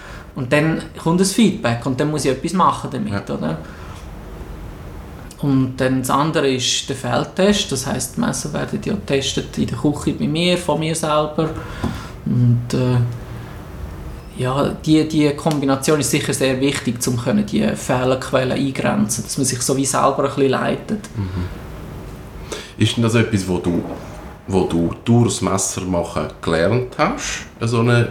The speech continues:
Speaker 2: Struktur zu geben, so ein Vorgehen zu haben, oder eben auch so eine Ausdauer zu haben, oder ist das so grundnaturell? Bist du schon immer so ein bisschen, wenn dich etwas interessiert hat, dann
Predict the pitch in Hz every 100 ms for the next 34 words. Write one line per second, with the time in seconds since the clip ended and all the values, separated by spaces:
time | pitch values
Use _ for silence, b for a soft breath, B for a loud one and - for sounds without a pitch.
0 | - - - - 113 110 - 120 120 120
1 | - 104 104 95 - 98 107 110 104 107
2 | - - 110 113 B B - 117 113 107
3 | 90 92 92 95 117 143 - 160 170 -
4 | - 151 - B B 123 127 123 117 -
5 | 113 117 123 123 110 107 - 95 80 73
6 | 104 - 110 117 107 127 123 113 - 113
7 | 113 B B B B - 78 - 107 113
8 | 120 120 117 117 104 113 110 95 - 113
9 | 110 - 110 101 - 104 98 95